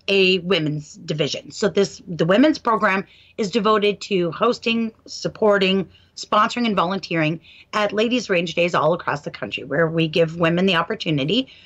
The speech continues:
to try the shooting sports where they otherwise probably wouldn't. So we've been sponsoring these events, which, you know, include some prizes, a couple hundred bucks. And of course, we try and provide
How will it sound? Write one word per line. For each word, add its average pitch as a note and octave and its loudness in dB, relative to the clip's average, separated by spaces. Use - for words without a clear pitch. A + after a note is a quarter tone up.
to - -4
try F3+ -2
the F#3+ -2
shooting C4+ -2
sports - -8
where D3+ 2
they D#3 0
otherwise D#3+ 2
probably F3+ 0
wouldn't. G3+ 0
So C4 4
we've C4 2
been B3 -2
sponsoring G#3 -4
these G#3 -4
events, F3 -2
which, - -4
you G3+ 0
know, D#3+ 4
include E3+ 0
some F3 -2
prizes, G#3 2
a G3+ -2
couple - -10
hundred D#3 -2
bucks. F#3 -2
And A3 -2
of G#3+ -8
course, - -2
we G#3 -4
try G3 -2
and G#3 0
provide E3+ 2